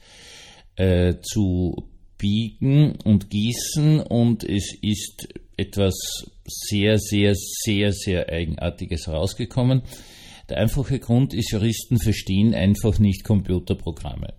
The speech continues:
Sie, sie kapieren's nicht. Sie, sie, das geht nicht. Also das kapieren's einfach nicht. Äh, welche Vorgänge hier sind, und das ist jetzt ja eigentlich, äh, heutzutage Datenschutz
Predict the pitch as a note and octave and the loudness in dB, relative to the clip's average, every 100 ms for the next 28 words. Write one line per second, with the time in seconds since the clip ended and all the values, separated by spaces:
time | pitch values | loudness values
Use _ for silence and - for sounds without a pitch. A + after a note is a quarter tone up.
0 | - - G#2 - - G#2 G2+ A2+ G#2 G2 | -12 -6 -6 -8 -14 -14 -8 -8 -6 -6
1 | F2 F#2+ D2+ - G#2 F2 - F#2 G2+ - | -6 -8 -8 -8 -8 -10 -12 -10 -8 -10
2 | - - G#2 - E2+ - E2 C#2+ - F#2+ | -14 -10 -8 -2 -4 -2 -6 -4 -4 -4
3 | G2 G#2 - A2 - F#2+ F2+ - E2+ E2+ | -2 -4 -2 -2 2 2 2 0 -4 -6
4 | E2 E2 D#2 - - - - - - - | -4 -4 -6 -8 -14 -12 -14 -14 -16 -18
5 | - G2+ G#2 F#2 G#2 - A2+ - A#2+ C#3+ | 0 6 6 6 4 2 -2 2 0 2
6 | B2+ A2+ G#2 A2 F#2 - B2 D#3 - G#2+ | 4 4 4 2 -2 -2 0 0 0 -2
7 | F2+ - - A2+ - G#2 F#2+ - E2+ F#2+ | -2 -4 -4 -8 -6 -6 -4 -6 -2 2
8 | G2+ F#2 F2+ - F#2+ F2+ E2+ F2+ F2 - | 2 0 -6 -6 -4 -2 -2 -4 -6 -8
9 | E2 E2+ D#2+ D#2+ E2+ - G#2 A2 G2+ - | -8 -6 -6 -4 -4 -4 -6 -4 -8 -10